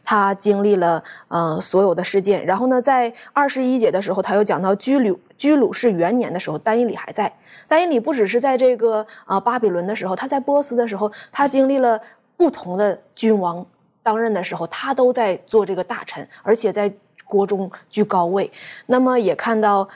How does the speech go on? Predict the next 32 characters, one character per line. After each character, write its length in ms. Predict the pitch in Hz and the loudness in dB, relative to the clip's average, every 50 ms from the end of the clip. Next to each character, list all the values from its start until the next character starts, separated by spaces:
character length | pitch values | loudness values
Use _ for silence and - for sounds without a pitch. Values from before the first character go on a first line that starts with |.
| - | -10
上 260 | - - - 240 220 226 | -4 0 0 2 2 2
帝 160 | 226 214 214 | 2 2 2
对 180 | 208 220 220 | 2 2 2
于 60 | 208 208 | 2 0
他 220 | - - 202 196 | 0 -2 -2 0
的 100 | 190 190 | 0 0
引 220 | 185 165 170 175 | 0 -2 -2 -2
领 140 | 190 185 - | -2 -4 -4
和 200 | - - - 180 | -6 -4 -4 -4
他 200 | 185 - - 185 | -2 -2 -2 0
的 100 | 185 196 | 0 0
旨 220 | 185 - - - - | 0 -2 -8 -12 -10
意。 220 | - 185 - - _ _ - - - - - - - - | -10 -10 -12 -12 _ _ -20 -18 -18 -18 -18 -16 -6 -2
嗯， 220 | - 196 196 202 | 0 2 2 2
在 160 | 202 277 277 277 | 4 4 2 4
这 120 | 294 285 | 2 2
个 80 | 262 254 | 0 0
考 240 | - - 208 240 | 0 0 0 2
古 140 | 247 220 165 | 2 0 -2
当 180 | - 208 208 202 | -2 -2 -2 -2
中 160 | 208 196 196 | -2 -2 -2
呢， 80 | 196 202 | -2 -2
发 240 | 208 233 202 190 | 0 0 0 0
现 260 | 220 226 226 214 202 202 | 0 0 -2 -2 -2 0
这 160 | 196 202 190 | 0 0 0
个， 280 | - 180 175 170 175 185 _ _ _ _ _ _ _ _ _ _ _ _ _ _ _ _ _ _ _ - - - - - | 0 0 -2 -2 -2 -6 _ _ _ _ _ _ _ _ _ _ _ _ _ _ _ _ _ _ _ -20 -20 -20 -8 -4
呃， 240 | - 196 190 185 180 | 0 0 0 0 -2
巴 200 | 180 - 240 220 | -2 -4 -2 0
比 100 | 214 202 | 0 0
伦 160 | 170 170 170 196 | 0 0 -2 -2
大 140 | 220 208 | -2 -2
城。 260 | 202 - - 165 160 | -2 -4 -8 -10 -12